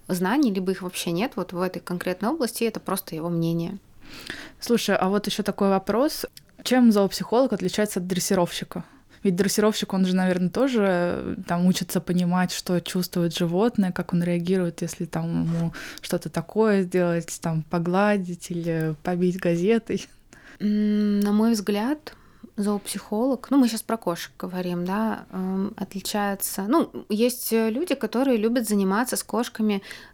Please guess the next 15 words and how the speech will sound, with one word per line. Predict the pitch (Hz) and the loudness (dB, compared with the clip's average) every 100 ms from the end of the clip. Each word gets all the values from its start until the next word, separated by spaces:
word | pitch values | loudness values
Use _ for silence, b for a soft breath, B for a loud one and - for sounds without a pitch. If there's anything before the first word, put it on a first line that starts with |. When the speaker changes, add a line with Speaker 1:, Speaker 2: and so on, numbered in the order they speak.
| - | -2
Speaker 1:
только | 208 208 - 196 190 - | 0 0 -2 -2 -2 -2
тренировками, | 196 180 175 - 190 185 185 | 0 0 -2 -8 -12 -10 -8
только | 190 208 202 | 0 2 2
Speaker 2:
Мгм. | 220 | 0
Speaker 1:
тренинг, | - 247 370 339 - | 0 2 4 2 -2
только | - 202 202 208 | -4 -4 -2 -4
выучивание | 185 196 196 - 185 180 180 | -2 -2 -2 -4 0 0 0
разных | 180 185 180 | -2 -4 -6
прикольных | - 185 190 180 175 | -6 -6 -4 -4 -4
трюков, | - 220 302 254 - | -2 0 0 -4 -6
и | |
с | - | -6
кошками | 180 185 - 175 175 | -4 -4 -6 -8 -8
это | - | -6
прекрасно, | - - 170 170 - 180 | -6 -6 -6 -8 -6 -6